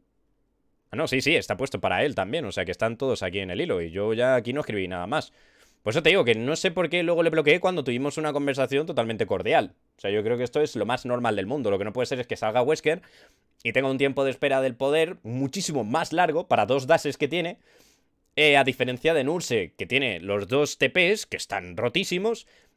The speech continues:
y luego tenemos a Blight con cinco topetazos, no dos,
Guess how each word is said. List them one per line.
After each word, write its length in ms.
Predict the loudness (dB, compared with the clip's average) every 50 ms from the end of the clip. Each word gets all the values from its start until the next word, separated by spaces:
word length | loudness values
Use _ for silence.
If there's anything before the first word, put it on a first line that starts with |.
| _ _ _
y 100 | -2 0
luego 340 | 2 4 4 4 4 2 2
tenemos 380 | 0 -4 -4 -2 -4 -4 -2 0
a 400 | 0 2 2 0 0 -2 -4 -6 -4
Blight 380 | 0 4 4 4 4 2 -2 -4
con 240 | -4 -4 -4 -4 -6
cinco 340 | -8 -8 -6 -4 -2 -2 0
topetazos, 720 | 0 0 -2 0 2 2 2 2 0 -4 -4 -6 -10 -14 -12
no 160 | -8 -6 -4
dos, 240 | -2 -2 -2 -2 -4